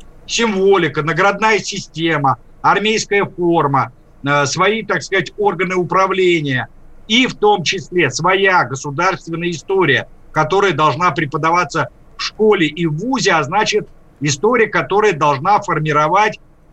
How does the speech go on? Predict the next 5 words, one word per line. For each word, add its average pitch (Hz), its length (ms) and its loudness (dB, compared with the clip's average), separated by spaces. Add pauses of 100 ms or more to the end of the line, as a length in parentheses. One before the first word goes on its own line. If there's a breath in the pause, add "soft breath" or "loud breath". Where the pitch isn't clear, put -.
э, 143 540 2
психотип 208 580 -4
нации, 143 440 -2
генофонд 185 720 0
нации, 131 560 -4